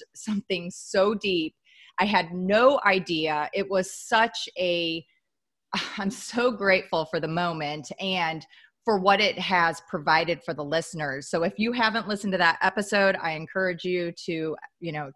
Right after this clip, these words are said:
check it out for yourself. The, um, the people that have reached out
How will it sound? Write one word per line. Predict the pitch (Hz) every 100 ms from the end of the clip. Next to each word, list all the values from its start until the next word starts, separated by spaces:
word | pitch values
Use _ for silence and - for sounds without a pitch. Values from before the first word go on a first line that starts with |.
| -
check | 220 196
it | 185
out | 165 -
for | 170
yourself. | 160 - 160 151 151 - - - -
The, | 214
um, | 202 196 180 165 170 170 - _ _ _ _ -
the | 190
people | - 269 269 247
that | 226
have | 208 180
reached | 185 185 -
out | 160 160 165